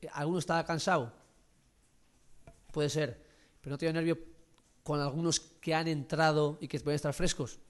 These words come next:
tampoco ha tenido nervio. Entonces, el equipo hoy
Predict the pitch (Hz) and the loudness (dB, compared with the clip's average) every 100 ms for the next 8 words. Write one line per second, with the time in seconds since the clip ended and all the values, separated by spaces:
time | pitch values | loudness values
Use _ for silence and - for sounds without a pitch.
0 | _ _ _ 143 143 156 139 139 147 151 | _ _ _ -8 -4 -2 0 0 0 0
1 | 117 - - - 143 - - - - - | -2 -8 -18 -10 -8 -8 -12 -20 -20 -20
2 | - - - - _ - - - - 135 | -20 -20 -20 -20 _ -14 -14 -18 -12 -6
3 | 131 135 151 143 143 143 139 - - - | -4 -2 -2 2 2 2 -2 -10 -2 8
4 | 165 185 | 8 8